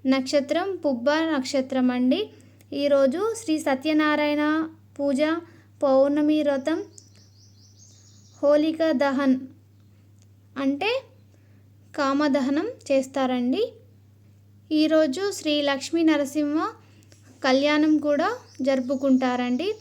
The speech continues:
తర్వాత హోలీ పండుగ మనకి ఈరోజు వచ్చేసి మార్చ్ రెండు వేల ఇరవై ఐదు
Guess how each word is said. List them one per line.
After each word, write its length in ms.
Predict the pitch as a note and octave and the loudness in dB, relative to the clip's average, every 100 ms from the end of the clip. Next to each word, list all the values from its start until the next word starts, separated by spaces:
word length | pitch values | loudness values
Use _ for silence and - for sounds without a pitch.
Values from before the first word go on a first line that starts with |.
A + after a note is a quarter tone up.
| - - - | -14 -20 -8
తర్వాత 500 | C#4 B3+ C4+ C#4 C4 E4+ B4+ - - - - - D4+ | -4 -2 -2 -2 -4 -6 -6 -10 -20 -20 -20 -4 4
హోలీ 300 | C#4+ C#4+ D4+ | 4 4 0
పండుగ 500 | C4+ C4 B3+ B3 E4+ | 2 4 4 2 -2
మనకి 360 | D#4 B3+ B3+ | 0 0 0
ఈరోజు 400 | C4 B3+ B3 A#3+ | 0 2 0 -2
వచ్చేసి 680 | A#3+ A#3 - B3 A#3+ E4+ A4 - - - - - - | -4 -4 -2 -2 -2 -6 -8 -10 -20 -20 -20 -20 -2
మార్చ్ 640 | C4 C4+ D4+ D4 G#4+ A4 C4+ | 0 0 -2 -2 -2 -2 2
రెండు 200 | C4 C4+ | 4 4
వేల 220 | D4+ D#4+ | 4 2
ఇరవై 420 | F4+ D4 C4 C4+ | 0 -2 -2 0
ఐదు 340 | C4+ C4 F4 | 2 2 -2